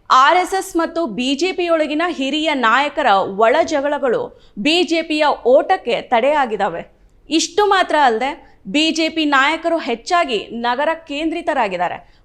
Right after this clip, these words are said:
ಪಕ್ಷಕ್ಕೆ ತಳಮಟ್ಟದೊಂದಿಗೆ ಸಂಪರ್ಕ ಕಡಿಮೆ ಇದೆ. ರಾಜಕೀಯವಾಗಿ ಗ್ರಾಮ ಮಟ್ಟದ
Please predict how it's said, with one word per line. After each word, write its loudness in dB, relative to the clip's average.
ಪಕ್ಷಕ್ಕೆ 0
ತಳಮಟ್ಟದೊಂದಿಗೆ 0
ಸಂಪರ್ಕ -6
ಕಡಿಮೆ -2
ಇದೆ. -8
ರಾಜಕೀಯವಾಗಿ 0
ಗ್ರಾಮ 2
ಮಟ್ಟದ -4